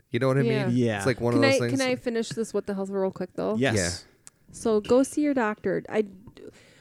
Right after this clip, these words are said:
Speaker 2: I feel like a lot of people are dropping labels like, "I'm manic right now," just 'cause they do have, like, a day of heightened, like, oh, 'cause I have
Speaker 1: Mm-hmm.
Speaker 2: days where I'm like, "I'm gonna clean the whole house. I'm gonna get this done. I'm gonna get that done." I'm not a man. I'm,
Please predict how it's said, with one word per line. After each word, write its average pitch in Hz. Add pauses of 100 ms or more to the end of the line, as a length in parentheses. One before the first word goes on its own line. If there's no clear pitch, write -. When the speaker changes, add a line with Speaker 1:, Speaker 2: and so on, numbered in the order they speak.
(260)
Speaker 2:
I -
feel 269
like 262
a 233
lot 208
of -
people 233
are 208
dropping 190
labels 180
like, 196 (120)
"I'm 320
manic 240
right 262
now," 180
just 190
'cause 196
they 190
do 208
have, 202
like, 185
a 190
day 180
of 190
heightened, 214
like, 180
oh, 233
'cause -
I 262
have 359
Speaker 1:
Mm-hmm. 330
Speaker 2:
days 214
where 202
I'm 190
like, 180
"I'm 233
gonna 294
clean 185
the 175
whole 175
house. 285
I'm 240
gonna 190
get 180
this 262
done. 269
I'm 214
gonna 190
get 185
that 226
done." 196 (520)
I'm 220
not 208
a 190
man. 160
I'm, -